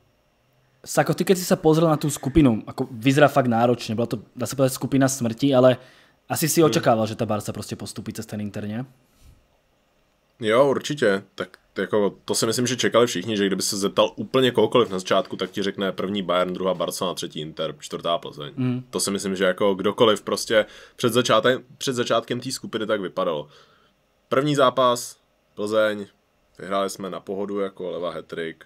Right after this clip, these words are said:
Speaker 2: super. Druhý zápas, Bayern, a tam, jak říkal Honza, tam s tím souhlasím, že to prostě určilo ten vývoj té skupiny.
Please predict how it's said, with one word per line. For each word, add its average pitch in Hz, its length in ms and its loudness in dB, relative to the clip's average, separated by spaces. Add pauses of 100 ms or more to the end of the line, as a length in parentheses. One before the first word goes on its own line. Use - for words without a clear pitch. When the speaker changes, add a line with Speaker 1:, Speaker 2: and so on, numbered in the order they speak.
(360)
Speaker 2:
super. 101 440 -4 (500)
Druhý 110 200 0
zápas, 113 720 0 (100)
Bayern, 117 640 0 (800)
a 104 80 -4
tam, 101 200 -6
jak 104 160 -4
říkal 110 220 -4
Honza, 98 220 -4
tam 101 160 -6
s - 40 -10
tím 107 100 -10
souhlasím, 95 400 -6
že 95 80 -10
to 98 80 -8
prostě 98 240 -8
určilo 98 360 -8
ten 98 140 -6
vývoj 92 240 -6
té 101 100 -8
skupiny. 104 500 -6